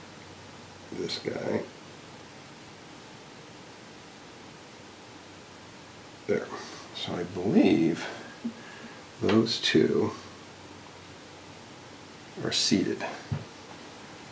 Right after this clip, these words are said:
Then I'm gonna give 'em a little bit of a tap to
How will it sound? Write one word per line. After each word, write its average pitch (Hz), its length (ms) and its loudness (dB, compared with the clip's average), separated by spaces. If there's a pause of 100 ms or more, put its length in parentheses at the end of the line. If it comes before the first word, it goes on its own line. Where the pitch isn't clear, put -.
(1300)
Then 98 120 2
I'm - 60 2
gonna - 160 4
give 92 120 6
'em 95 60 6
a 98 100 6
little 95 60 6
bit 90 120 8
of - 100 4
a - 120 -2
tap - 300 6 (640)
to - 80 -8